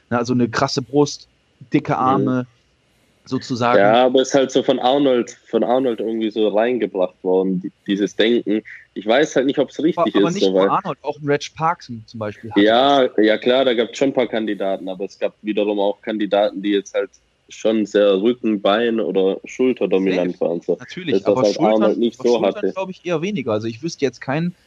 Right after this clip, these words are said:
Speaker 1: keinen Athleten aus den achtzigern, wo man
Speaker 2: Ja.
Speaker 1: gesagt hätte, boah, Alter, der hat geisteskranke Schultern. War halt eher so
Speaker 2: Ja.
Speaker 1: das Gesamtpaket halt, weißt du, was, was so gestimmt hat.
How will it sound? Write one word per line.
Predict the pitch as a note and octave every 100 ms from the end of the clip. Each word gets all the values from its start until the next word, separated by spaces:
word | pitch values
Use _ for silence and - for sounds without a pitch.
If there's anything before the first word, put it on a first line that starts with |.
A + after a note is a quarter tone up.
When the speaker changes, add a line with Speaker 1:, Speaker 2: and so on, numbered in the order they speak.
| _ _
Speaker 1:
keinen | - D3+ D#3
Athleten | - C#3+ E3+ E3+ D#3
aus | D3
den | -
achtzigern, | G2 - - D#3+ D#3+ C#3+
wo |
man | D3+ D3
Speaker 2:
Ja. | C#3+
Speaker 1:
gesagt | C3+ D3+ -
hätte, | D3 D3
boah, | C3+ B2+
Alter, | D3 C#3
der | B2
hat | A#2+ A#2+
geisteskranke | C3 C#3+ C3+ - C#3 C3+
Schultern. | - - -
War | - - G#2+ -
halt | C3 C#3+
eher | - G2
so | F#2+
Speaker 2:
Ja. | G#2
Speaker 1:
das | G#2+ - -
Gesamtpaket | _ D#3 G#3 - C3 - G2
halt, | F#2 E2+
weißt | G2 B2
du, |
was, | A#2+ A#2+ A2+
was | A2+ A2+
so |
gestimmt | A2 G#2+ A2+ A#2
hat. | -